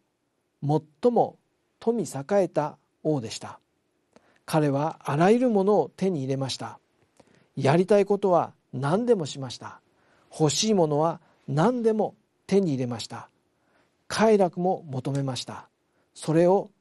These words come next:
極めました。しかし何をしても、何を見ても、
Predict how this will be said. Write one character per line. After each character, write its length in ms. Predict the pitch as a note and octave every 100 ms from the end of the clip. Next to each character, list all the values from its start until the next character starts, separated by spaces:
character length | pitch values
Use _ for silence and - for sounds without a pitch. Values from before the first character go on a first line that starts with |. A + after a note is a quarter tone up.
| _
極 240 | - D#3 D3+
め 100 | D3
ま 120 | C#3
し 100 | -
た。 220 | A2 - _ _ _ _ _ _ _ _
し 120 | -
か 140 | A3
し 140 | F3 D3
何 340 | E3 B3+ C4+
を 80 | G#3
し 100 | -
て 120 | D#3+
も、 180 | A#2 - _ _ _
何 380 | C3+ E3+ A#3+ A3+
を 100 | E3+
見 120 | D3
て 120 | C#3
も、 160 | G#2